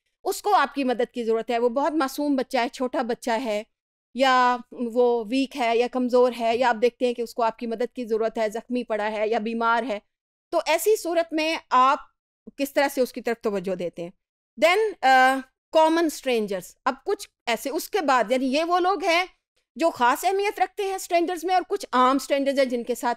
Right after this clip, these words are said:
कभी आपका ताल्लुक वास्ता नहीं पड़ा, तो उनके साथ आपका क्या रिलेशनशिप होगा? हम पास से आराम से गुजर जाते हैं, या कुछ लोग बैठे होते हैं, हम उनसे बात नहीं करते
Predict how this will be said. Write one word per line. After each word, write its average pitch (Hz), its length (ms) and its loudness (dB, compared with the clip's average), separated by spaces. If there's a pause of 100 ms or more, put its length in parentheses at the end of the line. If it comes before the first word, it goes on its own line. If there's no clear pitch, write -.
कभी 233 200 -4
आपका 240 260 -2
ताल्लुक 233 380 -4
वास्ता 226 320 -4
नहीं 233 200 -4
पड़ा, 196 280 -8 (440)
तो 370 60 -2
उनके 403 300 0
साथ 392 240 0
आपका 294 240 0
क्या 247 220 0
रिलेशनशिप 208 600 -8
होगा? 202 200 -2
हम 262 80 0
पास 269 320 0
से 294 120 -2
आराम 240 320 0
से 269 140 -6
गुजर 240 240 0
जाते 240 360 -2
हैं, 226 80 -8 (360)
या 269 80 2
कुछ 285 220 -6
लोग 254 160 2
बैठे 220 240 -2
होते 240 300 -2
हैं, 233 160 -4
हम 220 120 -8
उनसे 220 220 -6
बात 202 320 -2
नहीं 247 200 -4
करते 220 400 -4